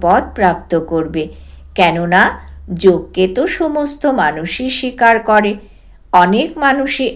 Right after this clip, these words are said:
এমন বলে যে আমাদের মুক্তি চাই, কিন্তু সাজা থেকে মুক্ত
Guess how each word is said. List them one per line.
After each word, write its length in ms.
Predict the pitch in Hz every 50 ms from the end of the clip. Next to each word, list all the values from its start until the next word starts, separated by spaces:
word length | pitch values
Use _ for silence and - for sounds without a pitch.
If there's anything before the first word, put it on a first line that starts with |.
| - 180 180
এমন 240 | 180 196 214 220 220 202 185
বলে 280 | 170 170 170 165 165 160 - 160
যে 100 | 160 170 196 - - - - - - - -
আমাদের 480 | 185 175 165 156 156 156 175 190 214 254 247
মুক্তি 460 | 196 180 180 175 - - - 180 160 160 -
চাই, 220 | 175 165 156 156 180 - - - - - - - _ -
কিন্তু 320 | - 254 262 254 254 262 269
সাজা 420 | 262 - - 151 156 180 185 190 208 214 -
থেকে 240 | 262 247 240 247 254 240 233 202
মুক্ত 280 | 185 180 180 - -